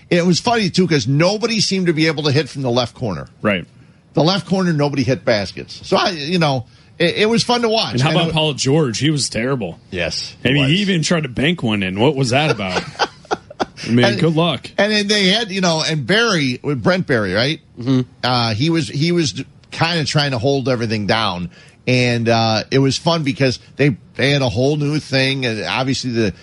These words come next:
Speaker 1: this company paid all this money, Respect or whatever it was called, so that they were able to, uh, see where each shot went,
Speaker 3: Mm-hmm.
Speaker 1: exactly where each shot went, and they were able to show it. But there were so many times where the, when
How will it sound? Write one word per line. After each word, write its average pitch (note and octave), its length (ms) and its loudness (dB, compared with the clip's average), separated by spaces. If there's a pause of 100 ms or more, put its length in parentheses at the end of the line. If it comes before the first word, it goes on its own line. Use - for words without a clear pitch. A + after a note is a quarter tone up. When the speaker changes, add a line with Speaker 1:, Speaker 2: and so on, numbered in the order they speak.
(140)
Speaker 1:
this A#2+ 220 2
company C#3 400 0
paid A#2 200 2
all C3 280 2
this C#3 240 -2
money, A2+ 380 -2 (200)
Respect - 680 -2
or G2 160 -2
whatever A2+ 300 0
it G#2+ 40 -2
was F#2+ 160 -2
called, A#2 340 0 (200)
so C#3+ 200 2
that C3 60 0
they C3+ 160 2
were C3 120 0
able C3 260 0
to, A#2+ 400 2 (280)
uh, G#2+ 240 2
see D3 240 2
where B2+ 240 2
each C#3 140 -2
shot A#2+ 340 0
went, G2+ 460 -6 (120)
Speaker 3:
Mm-hmm. C#3 160 2
Speaker 1:
exactly C3+ 540 0
where A#2+ 140 0
each A#2+ 120 0
shot A#2 240 0
went, A#2 140 0
and F2+ 80 -6
they A#2 60 0
were A#2 120 2
able G#2+ 160 -2
to G#2 60 0
show A2+ 240 0
it. G#2 80 -4 (220)
But C3+ 100 -2
there D#3+ 80 4
were D3 100 2
so F3+ 200 2
many E3+ 180 0
times D3+ 380 0
where B2+ 280 0 (240)
the, D3 180 0
when C3+ 340 0